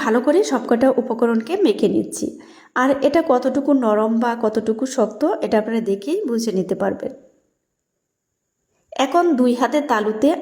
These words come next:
আমি তেল মেখে নিচ্ছি, যেন হাতের মধ্যে লেগে না যায়। কিছুটা পরিমাণ নিয়ে প্রথমে গোল শেপ করে তারপর লম্বা করে নিচ্ছি, তারপর আমি হাত দিয়ে একটু চ্যাপ্টা করে দিচ্ছি।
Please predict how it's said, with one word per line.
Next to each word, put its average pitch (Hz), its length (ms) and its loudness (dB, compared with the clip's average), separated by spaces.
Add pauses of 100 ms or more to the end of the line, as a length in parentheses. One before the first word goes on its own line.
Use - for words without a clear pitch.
আমি 208 140 2 (120)
তেল 294 180 4 (120)
মেখে 220 300 0
নিচ্ছি, 196 320 2 (240)
যেন 214 160 2 (280)
হাতের 214 280 0
মধ্যে 233 200 2 (100)
লেগে 208 280 2
না 175 60 -2 (100)
যায়। 262 160 2 (1200)
কিছুটা 311 360 2
পরিমাণ 330 280 4 (120)
নিয়ে 262 140 4 (120)
প্রথমে 220 340 2 (140)
গোল 208 160 6 (140)
শেপ 294 180 0 (120)
করে 302 140 6 (140)
তারপর 202 320 0
লম্বা 190 280 2
করে 254 200 0
নিচ্ছি, 277 280 0 (520)
তারপর 285 320 2
আমি 339 180 2
হাত 214 140 -2 (100)
দিয়ে 320 160 -2 (120)
একটু 339 160 -2 (120)
চ্যাপ্টা 196 360 0
করে 180 240 0
দিচ্ছি। - 340 -6